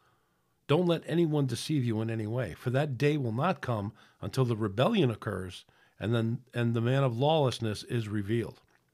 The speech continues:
the man doomed to destruction." So Paul is warning the, the, the Thessalonians. Now, in, in First Thessalonians, he told them about the return of Christ,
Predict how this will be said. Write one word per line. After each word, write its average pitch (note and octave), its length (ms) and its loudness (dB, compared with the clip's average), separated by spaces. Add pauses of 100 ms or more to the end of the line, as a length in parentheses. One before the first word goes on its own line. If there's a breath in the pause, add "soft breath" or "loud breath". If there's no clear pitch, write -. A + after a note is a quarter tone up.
(640 soft breath)
the G#2+ 100 -4
man A#2+ 340 0
doomed G#2+ 420 -2 (360 soft breath)
to - 100 -10
destruction." G#2+ 580 -10 (2500 soft breath)
So - 160 -2
Paul D3 560 6
is B2+ 200 2
warning C3 580 4 (500)
the, B2+ 160 -2 (140)
the, B2 120 -4
the A#2 260 -4
Thessalonians. C#3 680 0
Now, B2+ 180 0
in, A2+ 160 -2
in A#2 280 -2 (140)
First - 400 0
Thessalonians, C3 640 0 (500 loud breath)
he D3 140 -2
told C3+ 280 4
them C#3+ 220 2 (280 soft breath)
about B2 300 2
the C#3 80 -2
return C3+ 320 0
of B2 100 -4
Christ, - 460 -6